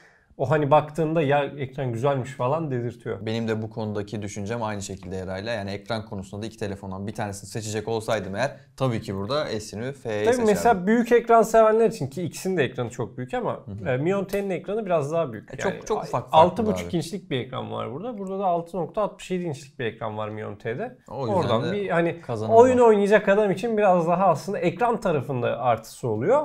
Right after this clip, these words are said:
Speaker 2: Hı hı.
Speaker 1: Hem işte yüksek tazeleme hızı, gerçi yüz kırk dört Hz'e çıkabileceğin oyun yok ama
Speaker 2: Yok.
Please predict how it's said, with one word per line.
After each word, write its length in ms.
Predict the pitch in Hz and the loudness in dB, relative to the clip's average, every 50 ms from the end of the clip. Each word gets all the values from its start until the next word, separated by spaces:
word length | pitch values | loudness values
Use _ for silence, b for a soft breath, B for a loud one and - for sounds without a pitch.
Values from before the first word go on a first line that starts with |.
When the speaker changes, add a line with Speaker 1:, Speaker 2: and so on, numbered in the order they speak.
| 302 - | -2 -8
Speaker 2:
Hı 60 | - 101 | -12 -12
hı. 220 | 98 113 98 95 98 | -10 -10 -10 -6 0
Speaker 1:
Hem 280 | - 180 175 160 160 - | 2 2 2 0 -2 -8
işte 200 | - - - 156 | -10 -6 -4 -2
yüksek 440 | 135 139 139 135 - 180 151 - - | -2 -2 -2 -4 -4 -4 -4 -2 2
tazeleme 460 | 156 139 139 123 139 139 135 139 135 | 4 4 4 4 2 0 0 0 -2
hızı, 100 | 110 107 | -2 0
gerçi 240 | 135 123 123 - 131 | -2 -2 -2 -2 -6
yüz 180 | 113 - - | -8 -8 -10
kırk 140 | - - - | -16 -6 -2
dört 240 | 156 139 135 135 135 | 0 0 0 2 2
Hz'e 320 | 139 135 123 131 139 131 | 2 2 2 2 -2 -6
çıkabileceğin 520 | - - - 151 131 123 123 117 135 135 131 | -6 -4 0 0 0 0 0 0 0 0 0
oyun 180 | 127 135 131 | 0 0 -2
yok 200 | 123 123 127 - | -2 -2 -2 0
ama 120 | 262 294 - | 2 2 2
Speaker 2:
Yok. 180 | 160 131 B | 0 0 B